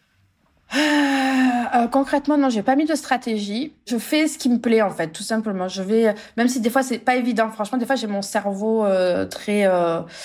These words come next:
cartésien, euh, où il faut faire, euh, du chiffre, et cetera. Tu vois, le truc, euh, donc, il faut faire ce style de robe. Quand je fais ça, ça ne marche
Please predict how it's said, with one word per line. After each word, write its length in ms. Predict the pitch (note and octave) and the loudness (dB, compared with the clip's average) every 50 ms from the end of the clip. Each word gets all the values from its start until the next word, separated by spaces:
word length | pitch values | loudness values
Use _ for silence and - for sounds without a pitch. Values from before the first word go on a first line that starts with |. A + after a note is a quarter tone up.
| - - - - | -16 -18 -12 -6
cartésien, 800 | - G#3+ G3+ - - A#3+ A#3 G3+ A3+ A#3 A#3 A3+ A3+ A3+ A3+ A3+ | -6 -4 -4 0 0 2 2 2 2 2 2 4 4 4 4 4
euh, 420 | A3 G#3+ G3+ G3+ F#3 F#3 F3+ F3+ F3+ | 4 4 4 2 2 2 2 0 -2
où 200 | F#3 F#3+ F#3 F3+ | -2 -4 -4 -4
il 80 | E3+ | -4
faut 100 | - A#3+ | -2 -4
faire, 240 | - - A#3+ A3 A3+ | -2 0 0 0 2
euh, 60 | A3 | 0
du 100 | G#3+ A#3+ | 0 0
chiffre, 380 | A#3 - - B3+ B3 B3+ B3+ A3+ | -4 -4 -2 2 2 2 2 0
et 60 | A3 | -2
cetera. 440 | - A#3 G#3+ A3 A3+ A3 A3+ A3+ A#3 | -2 -2 -2 0 2 2 4 2 2
Tu 120 | A3+ G#3 | 0 0
vois, 100 | G3+ G#3 | 0 0
le 80 | G#3+ G#3 | -2 -2
truc, 300 | - A3 G#3 G3+ - G#3+ | -6 -6 -6 -4 -2 -2
euh, 100 | F#3 F3 F3 - - - - - | -2 -2 -4 -8 -18 -16 -10 -4
donc, 160 | G3+ G3+ G3+ | -4 -4 -2
il 20 | A#3 | -2
faut 100 | A3+ G#3+ | -4 -2
faire 160 | A3 A3+ A3 | -2 -2 -2
ce 200 | - - C#4 C#4 | 0 0 0 0
style 280 | C4 B3+ - C4+ A#3+ G3+ | 0 0 0 2 2 4
de 100 | A3+ A3+ | 4 4
robe. 280 | A3 A#3+ C4 C4 - - | 4 4 2 0 -2 -6
Quand 140 | - G#3+ A3+ | -6 -6 -6
je 100 | A3 - | -4 -4
fais 100 | - A3+ | -4 -4
ça, 280 | G#3+ A3 B3 A#3+ - - - | -4 -2 -2 -2 -2 -2 -4
ça 140 | - G3+ | -6 -6
ne 80 | G3 F#3+ | -4 -4
marche 320 | F#3+ G3 G3+ G3 - - | -2 -4 -4 -4 -6 -16